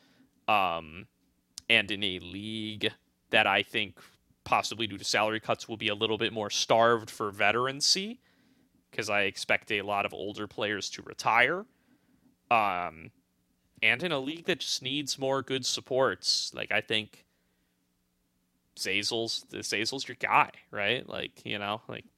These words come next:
Biofrost seems pseudo retired. I expect Core J J to retire.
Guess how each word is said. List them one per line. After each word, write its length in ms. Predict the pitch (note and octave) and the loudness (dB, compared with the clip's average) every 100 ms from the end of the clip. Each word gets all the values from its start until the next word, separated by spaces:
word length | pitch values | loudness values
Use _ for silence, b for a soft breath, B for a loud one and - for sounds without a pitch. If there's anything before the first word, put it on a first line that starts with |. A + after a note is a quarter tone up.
| _ _ _ _ - | _ _ _ _ 4
Biofrost 720 | A#2 B2 - C3 B2 - - | 6 6 6 6 6 4 -4
seems 280 | B2+ A#2 | -6 -4
pseudo 360 | - B2+ A#2 A#2+ | -2 -2 0 2
retired. 800 | A2+ A2+ A#2+ A2 A2+ A2+ A#2 A2+ b b b b | 0 0 4 6 6 2 -2 -6 b b b b
I 120 | G2 F#2 | 0 0
expect 420 | - - A2+ - | 0 0 0 0
Core 160 | B2 | -4
J 180 | A2 A2+ | 0 -2
J 200 | A2 A2+ | 2 2
to 80 | A2+ | 2
retire. 680 | A2 - A2 A2 A2 A2 | -2 0 4 6 6 2